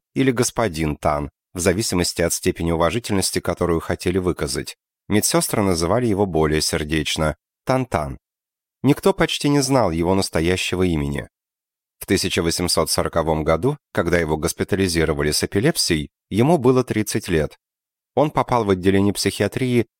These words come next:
не только потому, что в то время эта болезнь лечилась как помешательство, но еще и потому, что он не ответил ни на один вопрос, и поэтому его стали считать умалишенным. «Как вас зовут?» «Тантан».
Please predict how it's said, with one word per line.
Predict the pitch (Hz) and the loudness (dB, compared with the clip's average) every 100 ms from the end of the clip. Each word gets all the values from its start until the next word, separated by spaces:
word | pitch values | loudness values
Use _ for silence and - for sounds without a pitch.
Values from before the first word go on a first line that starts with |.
| - | 0
не | 131 | 2
только | 170 160 123 | 4 2 0
потому, | - - 90 90 | -2 0 2 2
что | 87 - | 2 0
в | 82 | -2
то | - 87 | 0 0
время | 85 82 80 | 2 2 2
эта | 78 | 0
болезнь | 80 80 80 76 76 | -2 0 2 0 -2
лечилась | - 92 - 80 76 - | -4 -4 -2 -4 -4 -2
как | 82 | -4
помешательство, | - 85 - 170 95 - - 76 - _ _ _ | -2 -2 0 -2 -2 -6 -2 -2 -2 _ _ _
но | 110 | 2
еще | 151 - 151 | 2 2 0
и | |
потому, | - 120 110 123 170 | 0 0 0 2 0
что | - 127 | 0 2
он | 127 | 2
не | 123 | 4
ответил | 120 - 104 139 131 120 | 2 2 0 0 0 0
ни | 113 | 2
на | 104 | 4
один | 98 101 113 | 2 2 2
вопрос, | 113 - 104 78 - - _ _ _ - | 0 2 2 2 0 -4 _ _ _ -4
и | |
поэтому | 98 98 143 117 90 | -2 0 0 0 2
его | 85 82 120 - _ | 2 4 2 -2 _
стали | - - 107 | -4 -2 -2
считать | 123 - - 95 - | -2 -4 -2 -2 -2
умалишенным. | 92 95 104 - 82 67 69 65 - _ _ _ _ _ _ _ - | 0 2 0 0 -2 -2 -2 -4 -8 _ _ _ _ _ _ _ -2
«Как | 208 - | -2 2
вас | 113 | 0
зовут?» | 101 110 82 65 - _ _ _ _ _ - | 4 2 2 -4 -8 _ _ _ _ _ -2
«Тантан». | 127 127 113 104 | -2 0 0 0